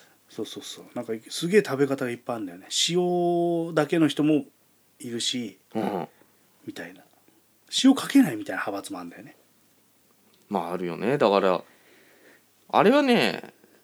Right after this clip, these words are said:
Speaker 2: あの、ぜ-、し-、まあ、醤油かけて、
Speaker 1: うん。
Speaker 2: で、白身を先食べて、黄身を最後に食べる。
Speaker 1: あ、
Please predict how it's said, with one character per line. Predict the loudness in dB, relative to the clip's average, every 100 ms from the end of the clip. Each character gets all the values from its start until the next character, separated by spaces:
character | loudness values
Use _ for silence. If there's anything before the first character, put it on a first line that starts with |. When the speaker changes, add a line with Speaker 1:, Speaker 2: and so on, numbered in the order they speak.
| _ _ -12
Speaker 2:
あ | -8
の、 | -8
ぜ-、 | -8 -12 _
し-、 | -16 -6
ま | -2
あ、 | 0
醤 | 2 4
油 | 6 4
か | 2
け | 2
て、 | 2 4 4 2 -6 _ _ -20
Speaker 1:
う |
ん。 | -20 _ _ _ _ _ _ _ _ _ _
Speaker 2:
で、 | -6
白 | -4 0 2 2
身 | 0 0 -2
を |
先 | 0 -4 -2
食 | -2
べ | -2
て、 | -4
黄 | -6 -4
身 | -2 -4
を |
最 | -2 -2
後 | -2
に | -8
食 | -16
べ | _
る。 | 8
Speaker 1:
あ、 | 8